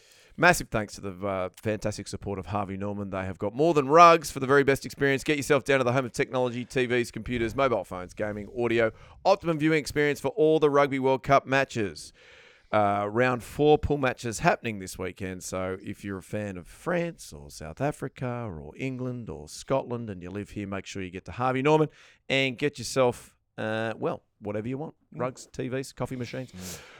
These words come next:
Speaker 1: whatever you need. Um, hey, massive thanks to you for coming in,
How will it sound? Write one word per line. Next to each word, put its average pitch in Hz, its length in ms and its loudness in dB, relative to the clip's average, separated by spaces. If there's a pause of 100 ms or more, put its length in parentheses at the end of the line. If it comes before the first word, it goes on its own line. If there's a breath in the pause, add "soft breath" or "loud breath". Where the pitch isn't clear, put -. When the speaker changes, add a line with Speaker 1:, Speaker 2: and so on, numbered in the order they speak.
(100)
Speaker 1:
whatever 185 680 8
you 175 140 4
need. 175 440 4 (120)
Um, 156 680 6 (220)
hey, - 220 0
massive 135 320 -4
thanks 131 260 -6
to 123 80 -10
you 127 140 -6
for - 180 -20
coming 123 300 -6
in, 139 240 -8